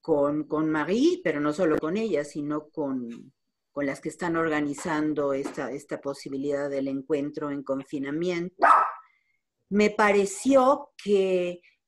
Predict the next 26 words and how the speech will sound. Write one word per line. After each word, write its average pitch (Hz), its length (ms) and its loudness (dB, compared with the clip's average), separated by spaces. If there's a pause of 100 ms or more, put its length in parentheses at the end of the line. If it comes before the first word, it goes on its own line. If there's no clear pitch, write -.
(180)
que 202 140 2
había 233 720 4
como 180 260 -2
un 202 160 2
gesto 196 1400 0 (360)
ligeramente 226 680 2
biográfico 170 1120 -2 (260)
y 156 280 -4
de 156 80 2
alguna 175 320 -2
manera 160 460 -4
se, 135 420 -10 (1300)
se 160 260 -6
constata 165 960 -2
en 156 140 -2
la 147 80 -4
manera 156 380 -2
como 156 220 -6
nos 151 260 -6
presentaste, 151 1040 -4
diciendo 156 440 -4
que 156 80 -6
es 175 80 -6
a 165 80 -6
partir 160 440 -4
de 151 300 2